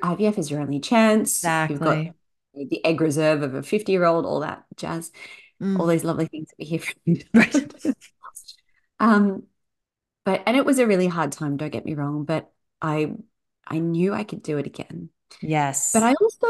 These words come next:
Speaker 1: I wanted to know why. Why had something as simple as yoga had such a profound effect on my entire life? And helped me to fall pregnant. It wasn't just the pregnancy. It was, it was so many things.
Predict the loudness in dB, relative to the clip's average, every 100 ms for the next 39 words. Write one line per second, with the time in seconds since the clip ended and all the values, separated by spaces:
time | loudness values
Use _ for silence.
0 | 2 2 0 4 4 2 4 4 4 4
1 | 4 2 0 -6 -10 -16 -14 -4 2 4
2 | 4 4 2 -2 -4 -6 0 0 0 -4
3 | -10 _ _ -6 0 2 4 6 4 2
4 | 2 2 2 -2 -2 -4 -8 -6 -4 -2
5 | 0 0 -2 -6 -8 -8 -6 -2 -2 -4
6 | -4 -4 -4 -4 -2 -2 -4 -8 -12 -12
7 | -12 -8 -8 -8 -10 -8 -4 -2 -4 -8
8 | -10 -18 _ _ -20 -20 _ -4 2 4
9 | 4 4 2 0 -2 -2 -2 -4 -4 -6
10 | -6 0 2 4 2 2 -2 -6 -6 -6
11 | -8 -4 -4 -2 -4 -6 -8 -8 -6 -4
12 | -2 2 2 0 -4 -8 -8 -12 -14